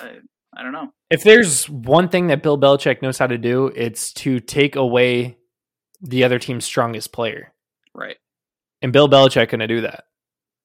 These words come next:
Speaker 2: Yes, he had a hundred forty yards. The last play was sixty-seven. He still couldn't take him away. One play is all that you need.
Speaker 1: Right.
Speaker 2: That changes the,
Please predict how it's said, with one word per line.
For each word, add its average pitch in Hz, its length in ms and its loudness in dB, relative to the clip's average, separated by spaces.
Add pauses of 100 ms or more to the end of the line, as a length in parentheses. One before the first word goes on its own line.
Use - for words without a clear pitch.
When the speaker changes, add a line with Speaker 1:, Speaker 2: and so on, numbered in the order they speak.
(840)
Speaker 2:
Yes, 143 220 2
he 160 60 2
had 139 80 4
a 139 40 4
hundred 131 280 -2
forty 131 180 -2
yards. 123 300 2
The 123 80 -6
last 120 180 0
play 127 120 -2
was 117 120 -6
sixty-seven. 120 720 -6 (2250)
He 131 120 -10
still 139 240 -2
couldn't 131 340 -4
take 127 220 -6
him 120 120 -8
away. 117 440 0 (460)
One 131 400 -2
play 147 280 2
is 120 140 -2
all 120 180 0
that 117 120 -4
you 117 140 -12
need. - 360 -10 (440)
Speaker 1:
Right. - 260 -18 (800)
Speaker 2:
That 127 140 -2
changes 120 360 -8
the, 117 260 -6